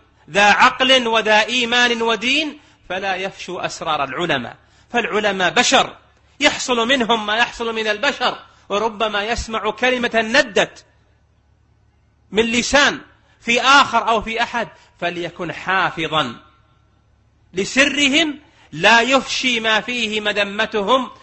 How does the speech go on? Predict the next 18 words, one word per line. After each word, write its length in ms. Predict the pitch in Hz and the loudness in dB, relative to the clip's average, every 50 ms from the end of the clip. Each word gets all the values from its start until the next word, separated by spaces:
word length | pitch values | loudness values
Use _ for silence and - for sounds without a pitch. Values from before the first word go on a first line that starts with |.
| - _ | -16 _
ومعيبتهم. 1160 | - 180 185 180 175 165 143 170 175 165 151 147 170 165 - 165 156 143 185 202 185 127 101 - _ _ _ _ _ _ _ _ _ _ _ _ _ _ _ - | -4 -4 -2 -2 -2 -4 -2 -4 -4 -4 -4 -6 -6 -4 -2 -4 -2 0 0 -2 -2 -4 -8 -14 _ _ _ _ _ _ _ _ _ _ _ _ _ _ _ -10
وهذا 560 | - 143 135 139 165 170 170 165 160 170 165 151 | -8 -6 -2 0 2 2 2 2 0 -2 -2 -2
شأن 340 | - - 180 170 170 175 | -2 -2 -2 -2 -4 -4
أهل 320 | 165 - 165 151 - 156 147 | -6 -6 -6 -6 -6 -6 -6
العلم، 400 | 139 120 135 180 175 135 117 - _ _ _ _ _ _ _ _ _ _ - | -4 -2 -2 -2 -2 -4 -10 -14 _ _ _ _ _ _ _ _ _ _ -2
وهذا 360 | 175 185 196 220 240 233 233 | 2 4 6 6 6 6 4
الشأن 380 | 220 - - - 269 254 247 240 | 2 2 4 4 4 4 4 2
ليس 280 | 240 262 294 - - | 2 2 2 2 2
خاصاً 420 | 269 226 - 277 277 262 - 262 247 | 0 0 2 2 2 2 0 0 0
في 60 | 240 | 0
العلماء 600 | 247 233 247 277 254 247 214 190 160 131 - - - - - - | -2 -2 0 0 2 2 2 2 0 -2 -2 -6 -18 -20 -10 -2
بل 160 | 175 214 196 | 2 2 2
حتى 420 | - - 254 247 - - 247 220 202 | 2 2 -2 -2 0 0 0 0 0
في 100 | - 233 | 0 -4
الكبار، 580 | 208 - - 214 202 226 254 220 - - - - _ _ _ _ _ _ _ _ _ _ _ _ _ _ _ _ _ _ _ - | -6 -4 -4 -2 2 4 4 4 4 2 -4 -20 _ _ _ _ _ _ _ _ _ _ _ _ _ _ _ _ _ _ _ -2
حتى 400 | - 262 269 - - 269 247 220 | 0 0 0 2 4 4 4 4
في 100 | 233 247 | 2 -2
الأمراء، 580 | 233 233 254 277 262 262 247 220 185 135 - | -2 0 0 2 2 4 4 4 2 0 0